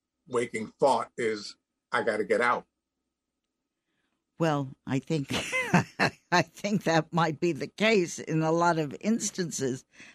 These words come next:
Speaker 2: I think that might be the case. W-,
Speaker 1: Mm.
Speaker 2: does this give us ideas about how to prevent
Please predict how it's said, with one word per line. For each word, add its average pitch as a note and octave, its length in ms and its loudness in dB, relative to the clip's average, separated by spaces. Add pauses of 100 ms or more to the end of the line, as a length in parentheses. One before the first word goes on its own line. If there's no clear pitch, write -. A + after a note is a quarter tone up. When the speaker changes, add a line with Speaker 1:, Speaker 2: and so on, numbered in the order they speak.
Speaker 2:
I F#3+ 160 4
think G#3 300 0
that F3+ 200 0
might F3 280 2
be E3 120 4
the D3+ 120 -2
case. F#3+ 480 -2 (840)
W-, F#3 180 -4 (260)
Speaker 1:
Mm. F#3+ 140 2
Speaker 2:
does A#3 240 6
this A#3 280 2
give B3 260 2
us A#3 300 2 (200)
ideas G#3 720 4
about F3 360 2
how A3 640 2 (300)
to G#3 160 -2
prevent E3 880 -2